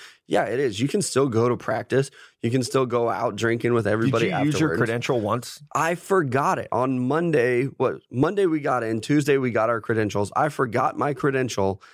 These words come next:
Speaker 1: in our suite the entire week. I did not have it with me. And I was still able to go to everything, get to the practices,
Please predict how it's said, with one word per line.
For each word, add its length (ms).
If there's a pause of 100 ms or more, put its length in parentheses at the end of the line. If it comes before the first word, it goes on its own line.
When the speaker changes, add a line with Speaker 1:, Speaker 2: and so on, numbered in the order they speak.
(340)
Speaker 1:
in 220
our 180
suite 560
the 220
entire 400
week. 180 (240)
I 100
did 280
not 240
have 240
it 100
with 220
me. 140 (320)
And 160
I 80
was 120
still 300
able 240
to 80
go 160
to 100
everything, 560
get 200
to 80
the 100
practices, 720